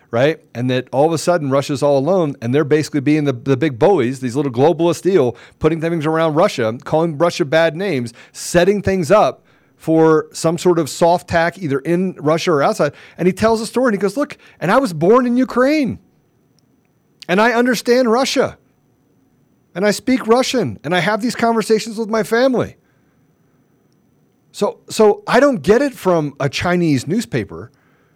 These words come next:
because I've learned long ago that just spread out your perspective, spread it out. And I listen to a little bit of Fox News, disappointed in them. I'm disappointed in O A N. I'm disappointed in,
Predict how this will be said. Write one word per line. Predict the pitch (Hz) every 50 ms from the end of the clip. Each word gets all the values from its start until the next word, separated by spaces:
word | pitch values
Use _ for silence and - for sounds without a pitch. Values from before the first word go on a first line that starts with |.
| _ _ _ _ _ _ _ _ _ _
because | _ 156 185 202 175
I've | 196 175 156
learned | 160 185 220 220 208 185
long | 175 180 180 202 233 233 226
ago | 214 170 196 170 120 98 95 117 131 - _ _ _ _ _ _ _ _ _ _ -
that | - 156 147 -
just | - 208 240 226 - - - -
spread | - - - - - 175 208 240 240 240
out | - 175 185 196 165
your | 165 180 180
perspective, | 156 - 160 143 - - - 214 214 202 _ - 76 - - _ _
spread | _ - - - - 180 208 233
it | 247 196
out. | 139 143 196 202 - _ _ _ _ _ _ _ _ _ _ _ _ _ _ _ _ _ -
And | 139 185
I | 233
listen | 269 285 269 - 262 254
to | 247 233
a | 220
little | 202 202 202 202
bit | 175 156 175
of | 156 -
Fox | - 147 147 139 - -
News, | 123 139 165 139
disappointed | 135 120 - 117 - 131 127 123 110
in | 107 101
them. | 113 139 151
I'm | 120 107
disappointed | 117 151 143 - - 135 131 131 123
in | 120 113 107
O | - 120 113 113
A | 107 107
N. | 110 131
I'm | 131 110
disappointed | 101 135 147 - - - 131 131 127 120 107
in, | 104 101 95